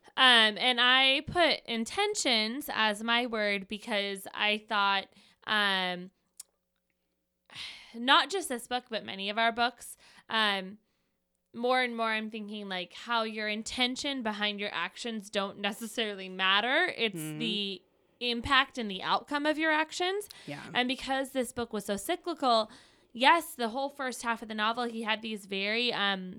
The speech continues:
Speaker 1: noble intentions of saving his brother, and he was really wrestling with what that meant in this, like, regime. And then in the second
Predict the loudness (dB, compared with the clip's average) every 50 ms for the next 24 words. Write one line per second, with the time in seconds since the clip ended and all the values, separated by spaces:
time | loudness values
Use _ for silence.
0 | -12 -6 0 2 4 4 4 4 2 0 0 -2 -4 -6 -6 -6 -6 -6 -6 -6
1 | -6 -6 -6 -8 -10 -10 -4 -4 -2 -2 -2 -4 -6 -6 -6 -4 -4 -4 -2 0
2 | -2 -2 -2 -2 -4 -6 -6 -4 -6 -6 -4 -6 -2 0 0 0 -2 -2 -2 -2
3 | 0 0 0 -2 -6 -8 -8 -8 -8 -6 -6 -6 -6 -6 -4 -2 0 0 0 -2
4 | -4 -10 -12 -12 -10 -8 -8 -8 -6 -6 -6 -6 -6 -6 -8 -6 -2 0 2 2
5 | 2 0 -4 -10 -18 -20 -20 -20 -20 -20 -4 0 0 0 0 0 0 0 2 0
6 | 0 -2 -6 -10 -14 _ _ _ _ _ _ _ _ _ _ _ _ -2 0 0
7 | 0 -2 -2 0 2 2 2 2 0 0 0 -2 -4